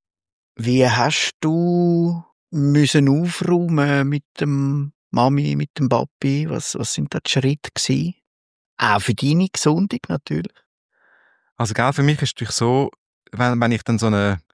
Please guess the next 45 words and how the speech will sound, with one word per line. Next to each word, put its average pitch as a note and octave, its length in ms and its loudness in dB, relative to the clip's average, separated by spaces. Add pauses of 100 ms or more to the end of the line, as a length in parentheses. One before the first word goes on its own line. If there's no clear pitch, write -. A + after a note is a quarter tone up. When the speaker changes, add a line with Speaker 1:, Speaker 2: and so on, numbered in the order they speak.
(520)
Speaker 2:
Anklage B2 560 2
im G2 60 0
Herz A2 380 -2
habe, G#2+ 100 2
dass - 200 -6
es - 120 -8
gibt - 200 -6
ja, F#2+ 160 2
das - 180 -4
gibt - 200 -6
ja F#2 100 2
wie F#2+ 120 2
ein A2 60 2
Rachegefühl F2+ 880 -2
oder F2 180 -2
ein, F#2+ 80 -4
ein - 420 -6
Gefühl, G2 340 -4
hey, F#2+ 280 0 (180)
also F2+ 160 -4
gut, - 400 -4
schwierig, G#2+ 320 0
sich - 180 -6
bei G2+ 100 -2
jemandem F#2+ 220 -2
zu - 100 -2
rächen, F#2+ 200 0
der F#2+ 80 2
nicht F#2+ 80 4
mehr F#2 160 4
lebt, - 260 -4
aber - 200 -2 (600)
irgendwo, A2 640 4 (580)
äh, G2+ 360 0
ein F2 160 0
Hass F2 400 0
eigentlich. E2 500 -6 (1120)
Und G#2+ 340 -4 (440)
für - 180 0
mich C#3 180 4
ist B2+ 140 -2
dort G#2+ 180 0
der G2+ 60 -2
Glaube G2 380 2
natürlich G2 380 0